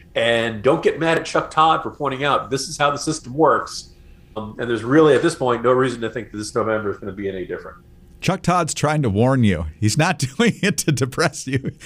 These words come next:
Speaker 2: He's trying to give you a head start. He's on your side, Democrats. But, uh, you know, some of these numbers are so lopsided. I think the fact that, uh, certain things aren't getting through the Senate, which we, of course, love, uh, is leading some on the far left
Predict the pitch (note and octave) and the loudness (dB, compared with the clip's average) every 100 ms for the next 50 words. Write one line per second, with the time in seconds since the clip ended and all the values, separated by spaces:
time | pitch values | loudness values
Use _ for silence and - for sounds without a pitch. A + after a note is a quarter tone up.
0 | - - B2+ - D3+ D#3 C#3 C3 A2+ A2+ | -16 -2 0 2 0 2 0 2 2 2
1 | B2 G2 C3 A#2+ G2+ G#2+ B2+ D3 G2+ - | 0 0 0 2 4 2 2 2 -2 0
2 | C3+ C#3 G#2+ G2 F#2 F#2 G2 F2+ G2 - | 2 2 2 0 0 0 0 0 -2 -2
3 | G2+ F#2+ - G2+ G2 F#2 - - - - | 0 0 2 2 2 0 -6 -18 -18 -18
4 | - C3+ C#3 B2+ A3+ G#3 D#3 C#3 C3+ C3 | -4 2 2 2 2 2 2 2 2 4
5 | A#2 - D3+ D3 B2 G#2+ B2+ B2 A#2+ G#2+ | 2 2 2 2 2 2 2 2 0 -2
6 | - C3+ C3+ A#2+ G#2 B2 A#2+ B2+ A2 F#2+ | 0 0 0 0 0 0 0 -2 0 0
7 | F#2 G#2+ F#2 F#2 B2+ A2+ B2+ A2+ A2 A#2+ | -2 -2 0 2 0 0 2 2 2 2
8 | B2 B2+ A2 F#2+ - A#2+ B2+ F#2+ - A2+ | 2 2 2 0 2 2 4 2 2 2
9 | C3+ D3+ - F2+ - G2+ F2+ F#2 E2+ - | 2 -2 -4 -6 0 0 0 0 -2 0
10 | A#2+ C#3 A2+ - - - - A2 G#2+ G#2+ | 2 2 0 -4 -20 -20 -6 2 4 4
11 | B2 G#2 D#3 D#3 C3 - D#3 D3+ B2 G#2+ | 4 4 4 4 2 2 0 0 0 -2
12 | - D3+ D3+ A#2 G#2+ D#3 A#2+ - - | -2 0 2 2 2 0 0 -6 -16